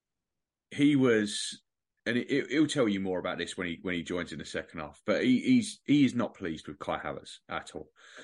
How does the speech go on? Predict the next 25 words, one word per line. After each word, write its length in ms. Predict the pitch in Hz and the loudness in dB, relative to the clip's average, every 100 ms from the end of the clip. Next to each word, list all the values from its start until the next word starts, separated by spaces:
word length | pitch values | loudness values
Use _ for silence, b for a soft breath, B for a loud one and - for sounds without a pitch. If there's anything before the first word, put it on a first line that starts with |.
| B B - | B B -2
And 420 | 113 107 104 104 - _ _ _ - | 2 4 2 0 -10 _ _ _ -2
I 180 | 127 151 | 4 6
was 380 | 160 147 139 - _ _ _ _ _ - | 6 6 4 -4 _ _ _ _ _ -10
kind 360 | - 135 139 | 0 4 6
of, 120 | 127 123 | 4 2
and 140 | 120 | 4
I 80 | 120 | 4
know 160 | 120 120 | 4 2
you're 260 | 104 101 | 2 0
not 240 | 90 85 87 | -2 -2 -4
either. 320 | 82 73 73 - _ _ | -6 -8 -10 -12 _ _
Yeah, 220 | 135 196 | 2 4
I 340 | 202 - 262 196 | 6 6 8 8
know, 140 | 196 | 8
I 140 | - 135 | 4 0
know, 240 | 95 87 | 2 2
and, 180 | 123 156 | 2 2
and 180 | 131 185 | 0 2
none 160 | 185 | 2
of 100 | 135 | 2
us 140 | 95 - | 0 -4
are. 120 | 90 | -6
But 200 | 87 143 | -2 0
go, 160 | 190 156 | 2 2
going, 320 | 147 202 175 | 4 4 2